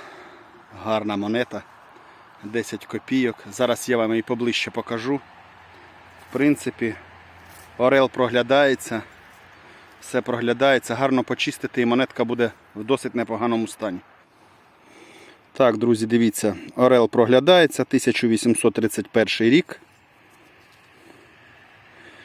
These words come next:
Десять копійок. Є М.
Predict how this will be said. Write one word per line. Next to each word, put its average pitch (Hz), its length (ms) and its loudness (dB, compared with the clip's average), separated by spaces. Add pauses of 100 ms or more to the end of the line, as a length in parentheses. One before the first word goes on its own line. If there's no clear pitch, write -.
(320)
Десять 127 640 2 (260)
копійок. 107 580 -2
Є 113 180 4
М. 98 260 -2